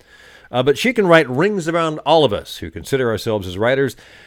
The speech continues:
The only parts of it that I know about personally, on account of having been there at the time and heard the other people's stories, are absolutely true.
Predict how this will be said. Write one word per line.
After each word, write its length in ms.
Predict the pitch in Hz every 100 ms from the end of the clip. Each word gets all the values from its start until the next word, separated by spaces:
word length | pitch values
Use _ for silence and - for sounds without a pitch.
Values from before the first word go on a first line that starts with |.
| -
The 120 | 117 160
only 140 | 196
parts 280 | - 156 147
of 80 | 135
it 100 | 139
that 120 | 127
I 80 | 123
know 400 | 127 151 175 156
about 300 | 127 123 -
personally, 580 | 233 254 147 107 101
on 140 | 113 107
account 280 | - 131 117
of 60 |
having 280 | 110 104 101
been 180 | 113 117
there 100 | 104
at 80 | 87
the 60 |
time 400 | - 113 101 117
and 100 | 104
heard 180 | 110 117
the 100 | 107
other 140 | 110
people's 300 | 98 107 92
stories, 380 | - 143 131 131
are 180 | 117 120
absolutely 720 | 135 165 143 139 127 117 120
true. 480 | - - 160 90